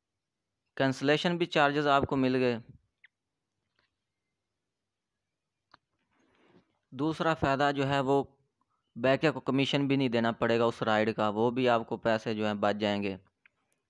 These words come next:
और जो तीसरा फ़ायदा है वो ये है, जो तीसरा फ़ायदा वो ये है कि जो आपने वसूली की है कस्टमर से,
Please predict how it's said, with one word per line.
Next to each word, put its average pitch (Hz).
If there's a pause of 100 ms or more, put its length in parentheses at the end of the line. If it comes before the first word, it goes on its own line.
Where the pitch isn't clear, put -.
(160)
और 127
जो 135
तीसरा 160
फ़ायदा 120
है 113 (1160)
वो 131
ये 135
है, 123 (2250)
जो 135
तीसरा 170
फ़ायदा 160
वो 147
ये 151
है 147
कि 147
जो 135
आपने 135
वसूली 131
की 135
है 127
कस्टमर 131
से, 110